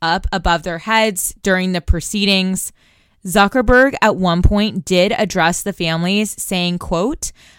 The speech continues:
"I'm sorry for everything you have been through. No one should go through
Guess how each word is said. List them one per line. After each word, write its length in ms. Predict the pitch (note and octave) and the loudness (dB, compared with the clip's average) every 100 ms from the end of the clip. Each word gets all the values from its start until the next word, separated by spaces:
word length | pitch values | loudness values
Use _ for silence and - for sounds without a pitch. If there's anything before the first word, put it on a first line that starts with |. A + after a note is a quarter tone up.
| _ | _
"I'm 180 | G#3+ G#3 | 0 0
sorry 360 | - G3+ F#3+ A3 | 0 2 4 2
for 220 | - A3+ | -2 -4
everything 520 | F#3+ E3+ F#3+ F#3+ F#3+ F3 | -2 0 -2 -4 -4 -2
you 100 | D3+ | -4
have 180 | C#3+ - | -4 -2
been 200 | G3 G#3 | 0 0
through. 480 | G#3+ G#3 A3 A#3+ - _ | 2 2 2 0 -6 _
No 360 | F3+ F3+ F#3 G3+ | -2 2 4 4
one 360 | A3+ B3 C4+ C#4+ | 4 2 0 -6
should 340 | - - G3 | -6 -4 -4
go 200 | F3+ F3 | 0 0
through 480 | F#3 - A#3 B3+ C4+ | 0 -2 0 0 -4